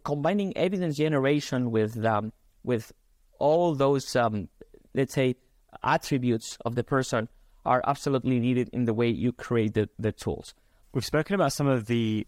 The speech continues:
Speaker 2: benefits of being clinical and seeing patients and how that affects entrepreneurship in the space. Uh, but I'm curious about what, what, what do you think some of the downsides are, like, either in yourself with your own clinical experience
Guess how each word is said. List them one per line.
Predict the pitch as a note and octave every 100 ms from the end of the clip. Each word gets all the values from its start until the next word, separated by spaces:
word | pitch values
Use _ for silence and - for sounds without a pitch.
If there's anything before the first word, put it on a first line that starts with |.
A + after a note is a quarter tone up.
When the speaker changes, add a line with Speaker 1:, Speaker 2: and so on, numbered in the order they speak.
| -
Speaker 2:
benefits | - A2+ A#2 B2 - - -
of | G2+ G2+ F2+
being | G#2+ G2 F#2+ F#2+ F#2 F2 - -
clinical | - G#2 G2 G2 F#2
and | F2+ F2+
seeing | G2+ F#2+
patients | - F#2+ - F#2 -
and | F#2
how | F#2+
that | F#2 F2+
affects | - F#2 -
entrepreneurship | F#2+ - F#2+ G2 F#2+ F#2 E2+ - _ _ -
in | G2
the |
space. | - - G#2 F2 - - _ _ -
Uh, | G2 G2
but | A#2
I'm | B2
curious | D3+ E3+ G3
about | E3+
what, | B2 C#3+ C3
what, | C3+
what | C3+ D3
do |
you |
think | E3+ E3
some | D#3
of | C3+
the | A2+
downsides | A#2 C3 A#2 F#2
are, | F2+ F2
like, | F2+
either | G2+ G#2 G#2
in | G2 G2
yourself | G2 F#2+ - A2+ A2+ -
with | G2
your | F#2+ G#2
own | A2+
clinical | A2 A2 G#2
experience | - G#2+ G#2+ G#2 G#2 -